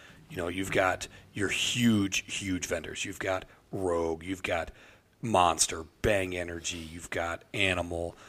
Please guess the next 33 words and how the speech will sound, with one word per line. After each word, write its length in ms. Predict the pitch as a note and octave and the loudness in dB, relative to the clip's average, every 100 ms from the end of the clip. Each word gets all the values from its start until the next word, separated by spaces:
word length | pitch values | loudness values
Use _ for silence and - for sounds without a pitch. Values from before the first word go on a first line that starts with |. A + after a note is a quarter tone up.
| - - | -20 -8
You 80 | F#2+ | -4
know, 140 | E2+ - - - | -4 -6 -18 4
they 140 | G3+ | 6
take 220 | F3 C3 A2 | 6 4 4
up 120 | F#2 | 0
a 60 | |
good 200 | E2+ F#2+ F2 | 0 0 0
amount 240 | E2+ D#2+ | -2 -4
of 60 | D#2 | -4
space. 420 | - - - - - - _ _ _ | -6 -4 -4 -4 -8 -20 _ _ _
But 120 | - | -10
to 60 | - | -6
be 120 | F#2 | -2
honest, 400 | - B2 - - | 0 2 0 -2
they 120 | B2+ | -4
only 160 | E3+ D#3 | -4 -4
take 220 | - A#2 | -6 -4
up 180 | - - | -4 -4
about 260 | - A#2 | -4 -4
forty 400 | - - A2+ A2 G#2 | -4 -4 -2 -2 -4
percent 340 | F#2 - A2+ | -4 -6 -6
of 80 | F#2+ | -10
it. 100 | - - - - - - - - - | -14 -16 -20 -20 -20 -20 -20 -14 -4
The 80 | F#2+ | 0
rest 280 | F#2+ - | 2 4
of 80 | D3+ | 4
it 120 | D#3 | 4
is 160 | B2 G#2 | 4 0
all 380 | - G2 F#2+ F2+ - - - | 0 2 2 0 -6 -20 -10
one 340 | G2 F#2+ A2 - | -2 2 2 0
and 240 | G#2+ F#2 | -6 -2
two 240 | - G#2 | -2 -2
table, 580 | A2+ - G2+ F#2+ F#2 F#2 | 0 0 0 0 -2 -4